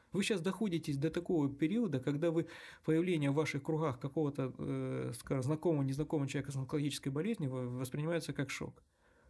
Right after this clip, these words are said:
Дальше это пройдет, дальше начнут инфарктники, вот, дальше начнутся инсультники,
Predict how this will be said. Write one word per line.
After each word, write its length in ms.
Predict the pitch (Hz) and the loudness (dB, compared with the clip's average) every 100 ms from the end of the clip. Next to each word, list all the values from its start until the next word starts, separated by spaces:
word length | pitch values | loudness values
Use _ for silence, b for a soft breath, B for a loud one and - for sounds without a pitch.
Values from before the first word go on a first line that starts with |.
| b b b | b b b
Дальше 420 | 131 185 - 160 | 4 4 4 -2
это 280 | 156 151 147 - - | -2 0 -2 -4 -2
пройдет, 580 | 180 160 123 131 156 - - _ b b b - | 2 4 4 0 0 -8 -20 _ b b b 0
дальше 360 | 151 175 - | 2 2 0
начнут 440 | 156 151 - 151 - | -2 -2 0 -2 0
инфарктники, 800 | 151 139 135 127 - 160 - 185 - _ _ _ _ - | -2 0 0 0 -2 -8 -8 -10 -12 _ _ _ _ -2
вот, 280 | 156 156 139 | 2 2 4
дальше 300 | 165 160 147 | 2 4 0
начнутся 480 | 143 - 143 - | 0 0 -2 0
инсультники, 720 | 160 - 131 120 165 165 196 | 0 0 -4 -4 -6 -4 -6